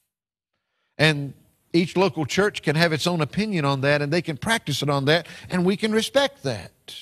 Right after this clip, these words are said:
because the Bible doesn't instruct us differently. But I do state this emphatically,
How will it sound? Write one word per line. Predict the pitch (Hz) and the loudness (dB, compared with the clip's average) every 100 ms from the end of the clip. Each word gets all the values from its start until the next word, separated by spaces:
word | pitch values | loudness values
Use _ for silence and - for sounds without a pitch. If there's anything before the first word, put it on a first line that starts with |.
| - _ _ _ _ _ | -20 _ _ _ _ _
because | 127 123 | -4 -2
the | |
Bible | 135 165 170 135 | 2 4 4 2
doesn't | 139 127 123 | 0 -2 -4
instruct | 110 - 156 123 127 | -8 -2 -2 0 -4
us | 113 - - - _ _ _ _ _ _ | -2 -4 -8 -12 _ _ _ _ _ _
differently. | 117 143 113 101 101 95 90 _ _ _ _ _ _ _ _ _ _ _ _ _ _ | -2 -2 -4 -6 -6 -6 -10 _ _ _ _ _ _ _ _ _ _ _ _ _ _
But | 127 | 0
I | 147 | 2
do | 143 170 | 2 -2
state | - 151 127 | 0 0 0
this | 151 - - - - | -4 -2 -6 -8 -8
emphatically, | 110 147 143 113 101 98 92 | -2 2 2 0 -4 -6 -6